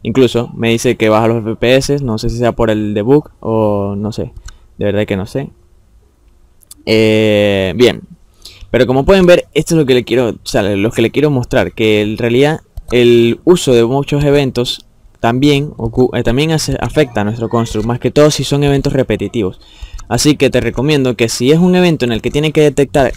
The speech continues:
una variable si sea cierta o no, te recomiendo que tengas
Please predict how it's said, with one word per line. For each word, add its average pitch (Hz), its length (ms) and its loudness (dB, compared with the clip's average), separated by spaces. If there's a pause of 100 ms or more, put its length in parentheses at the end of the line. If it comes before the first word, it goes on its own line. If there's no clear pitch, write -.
una 135 220 0
variable 127 420 4
si 113 140 -6
sea 127 200 0
cierta 123 360 0
o 139 40 0
no, 147 220 -2 (400)
te 127 80 -2
recomiendo 135 400 2
que 165 100 2
tengas 160 520 -2